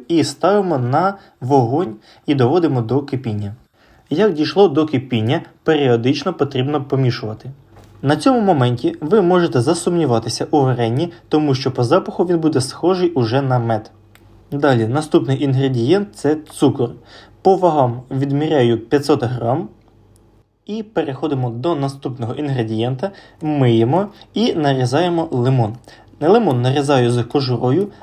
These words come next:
але під час варіння потрібно буде його достати десь посередині. З першої каструлі через марлю проціджую майбутнє варення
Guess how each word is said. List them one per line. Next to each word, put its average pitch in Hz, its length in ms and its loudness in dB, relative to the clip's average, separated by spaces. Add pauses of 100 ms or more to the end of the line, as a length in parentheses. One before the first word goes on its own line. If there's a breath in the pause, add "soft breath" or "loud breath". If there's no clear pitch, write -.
але 147 440 4 (120)
під 170 140 -2
час 160 260 0
варіння 131 520 0
потрібно 170 420 -2
буде 170 220 4
його 143 160 4
достати 131 760 0 (260 loud breath)
десь 151 320 -2
посередині. 123 800 -4 (840 loud breath)
З 139 300 2
першої 175 500 0
каструлі 127 640 0
через 175 400 -2
марлю 120 520 0 (300 loud breath)
проціджую 151 720 0
майбутнє 143 560 0
варення 131 680 -2